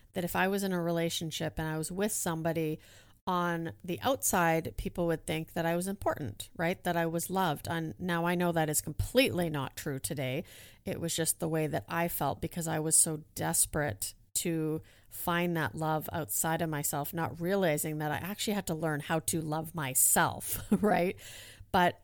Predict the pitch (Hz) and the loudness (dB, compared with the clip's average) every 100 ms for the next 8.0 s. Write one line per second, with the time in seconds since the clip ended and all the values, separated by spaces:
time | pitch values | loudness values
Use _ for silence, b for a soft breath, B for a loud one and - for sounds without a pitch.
0 | - 196 190 185 185 190 190 180 160 151 | -8 0 4 6 6 6 2 0 2 2
1 | 165 - 160 196 - 233 - 151 143 - | 0 -2 -2 -2 -4 -4 -2 0 0 -2
2 | 151 156 151 165 156 156 - 170 160 - | -4 -4 -2 0 0 0 0 0 0 0
3 | - 185 196 - 156 147 - 147 139 135 | 0 0 0 -2 -2 -2 -4 -4 -4 -4
4 | - 170 - 170 175 196 214 - - 156 | -4 -4 -2 0 2 2 2 2 2 -2
5 | 147 - 165 - 165 - 160 - - - | -2 -2 -4 -2 -6 -4 -8 -6 -6 -4
6 | 156 151 160 - - 156 - - - - | -4 -4 -6 -6 -6 -4 -6 -8 -10 -2
7 | 165 175 - 165 175 170 170 170 165 | 0 0 0 -4 0 -2 0 0 0